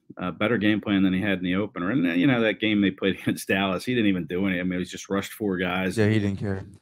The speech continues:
Speaker 1: Yeah, he,
Speaker 2: Yeah,
Speaker 1: yeah,
Speaker 2: there
Speaker 1: he
Speaker 2: was no
Speaker 1: didn't care.
Speaker 2: effort that game.
Speaker 1: So, yeah.
Speaker 2: But
Speaker 1: Yeah,
Speaker 2: him
Speaker 1: so
Speaker 2: getting
Speaker 1: it'll
Speaker 2: the,
Speaker 1: be
Speaker 2: uh,
Speaker 1: interesting to see what kind of plan he devises for Brady.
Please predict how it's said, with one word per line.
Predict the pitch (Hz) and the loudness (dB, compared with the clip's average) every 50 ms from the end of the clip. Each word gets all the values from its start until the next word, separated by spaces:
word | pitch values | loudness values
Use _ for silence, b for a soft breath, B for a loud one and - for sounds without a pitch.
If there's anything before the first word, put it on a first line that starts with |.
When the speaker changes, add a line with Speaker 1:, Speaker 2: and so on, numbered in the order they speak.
| _ _ _ | _ _ _
Speaker 1:
Yeah, | - 98 87 | -2 0 2
he, | 98 101 | 4 4
Speaker 2:
Yeah, | 90 - 110 | 4 6 6
Speaker 1:
yeah, | 110 107 | 6 8
Speaker 2:
there | 110 | 8
Speaker 1:
he | 120 | 8
Speaker 2:
was | 123 113 | 6 6
no | 110 107 | 4 2
Speaker 1:
didn't | 101 98 | 2 0
care. | 95 82 | 0 -2
Speaker 2:
effort | 107 104 92 | -2 -4 -4
that | 98 98 95 98 | -4 -4 -4 -2
game. | 98 101 101 104 107 | -2 0 0 0 0
Speaker 1:
So, | 101 90 85 85 87 90 | -2 -2 -2 -2 -2 2
yeah. | 101 95 | 6 8
Speaker 2:
But | 165 151 143 - - - - - _ _ _ _ _ _ _ - | 8 8 8 6 0 -12 -14 -14 _ _ _ _ _ _ _ 0
Speaker 1:
Yeah, | - 135 | 4 6
Speaker 2:
him | 170 202 | 6 8
Speaker 1:
so | 214 | 8
Speaker 2:
getting | 180 185 175 170 | 8 8 8 8
Speaker 1:
it'll | 165 156 143 | 8 8 8
Speaker 2:
the, | 139 | 8
Speaker 1:
be | 139 | 8
Speaker 2:
uh, | 139 135 131 127 123 120 | 8 8 8 8 6 4
Speaker 1:
interesting | 117 95 78 - _ _ - | 2 0 -6 -10 _ _ -20
to | - | -16
see | - - 104 | -8 -4 -2
what | 95 90 90 | -2 -2 -2
kind | - 107 98 87 | -2 -2 -2 -2
of | 73 | -4
plan | 71 104 98 95 92 | -4 -2 -2 -2 -2
he | 90 90 | -2 -6
devises | 85 82 78 90 85 85 82 - - 82 - | -6 -8 -6 -6 -6 -6 -6 -8 -10 -12 -14
for | - - - | -14 -18 -18
Brady. | - 82 82 87 85 82 - - | -14 -10 -8 -8 -8 -8 -10 -14